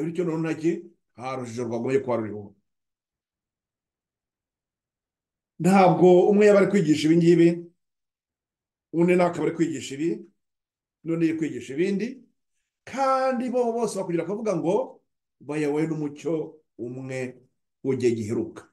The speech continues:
None se ko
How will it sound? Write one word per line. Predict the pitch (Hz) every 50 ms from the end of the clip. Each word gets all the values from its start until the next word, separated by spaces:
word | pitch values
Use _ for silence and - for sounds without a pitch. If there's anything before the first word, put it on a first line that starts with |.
| _ _ _ _ _ _ _ _ _ _ _ _ _ _ _ _ _ _ _ _ _ _ _ _ _ _ _ _ _ _ _ _ _ _ _ _ _ _ _ _ _ _ _ _ _ _ _ _ _ _ _ _ _ _ _ _ _ _ _ _ _ _ _ _ _ _ _ _ _ _ _ _ _ _ _ _ _ _ _ _ _ _ _ _ _ _ _ _ _ _ _
None | 107 123 151 156 151 156
se | - 185 175
ko | 185 180 185 180 143 110 - - -